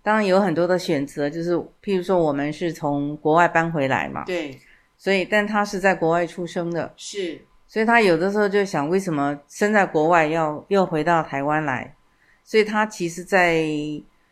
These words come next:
Speaker 1: 许多生活上的适应跟价值观，他自己可能有一些的冲突。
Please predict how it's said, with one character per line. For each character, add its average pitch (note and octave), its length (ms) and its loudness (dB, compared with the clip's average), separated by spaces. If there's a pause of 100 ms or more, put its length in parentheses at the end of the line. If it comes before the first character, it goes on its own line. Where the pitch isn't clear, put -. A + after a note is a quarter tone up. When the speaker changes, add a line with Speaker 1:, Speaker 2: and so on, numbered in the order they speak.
(220)
Speaker 1:
许 - 200 -8
多 F#3 160 2
生 A#3 300 2
活 G#3 100 4
上 F3+ 220 0
的 E3 100 -2
适 F#3 220 -4
应 E3+ 140 -2
跟 E3+ 120 -2
价 F3 220 2
值 C#3+ 220 -6
观， D#3 340 -2 (260)
他 G3 140 -2
自 G3 180 -2
己 D#3+ 140 -6
可 D3 100 -4
能 D3 180 0
有 D3 120 -2
一 D3 40 -6
些 F3 200 2
的 E3 120 4
冲 D#3+ 320 -2
突。 - 220 -16